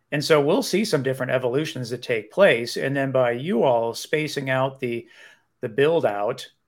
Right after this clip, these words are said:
that, that you, that allows you all to be really flexible in terms of, oh, maybe building number six needs to have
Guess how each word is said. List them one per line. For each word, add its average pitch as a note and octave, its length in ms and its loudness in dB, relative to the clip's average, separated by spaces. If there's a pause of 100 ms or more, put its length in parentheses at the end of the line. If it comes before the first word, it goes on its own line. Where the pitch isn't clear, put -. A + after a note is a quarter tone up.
(360)
that, C#3 440 0
that C#3+ 180 2
you, C#3+ 140 -4
that E3 160 4
allows C3+ 400 2
you E3+ 180 -2
all B2 160 4
to B2 100 -2
be A#2+ 200 -8
really B2 300 -4
flexible B2 580 -4
in A#2 80 -8
terms B2 280 -6
of, A#2+ 220 -2
oh, D#3 260 2
maybe D3 360 -4
building C#3+ 420 -2
number C3 260 -4
six - 460 -4
needs C3+ 200 -6
to B2+ 100 0
have A#2+ 420 0